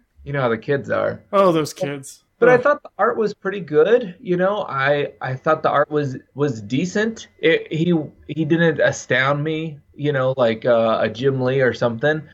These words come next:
Speaker 1: But
Speaker 2: Right.
Speaker 1: it wasn't, it was better than a lot of the art on the recent Marvel books.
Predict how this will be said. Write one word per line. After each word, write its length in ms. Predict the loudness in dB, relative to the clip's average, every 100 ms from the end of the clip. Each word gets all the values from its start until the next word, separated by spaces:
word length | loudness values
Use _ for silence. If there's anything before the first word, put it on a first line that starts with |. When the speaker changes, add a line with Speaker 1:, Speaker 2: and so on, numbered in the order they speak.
| _
Speaker 1:
But 80 | 0
Speaker 2:
Right. 80 | 4
Speaker 1:
it 100 | 4
wasn't, 420 | 4 0 -2 -12 -16 _ -2
it 120 | 0
was 200 | 0 0
better 300 | 2 4 4
than 160 | 2 0
a 80 |
lot 320 | 0 2 2 0
of 120 | 0
the 120 | -4
art 260 | 0 -2 -2
on 200 | -4 -4
the 360 | -6 -6 -8 -14 -20 _ _
recent 480 | 0 0 0 -4 -2
Marvel 380 | 0 0 0 -2
books. 600 | -2 -4 -8 -20 -20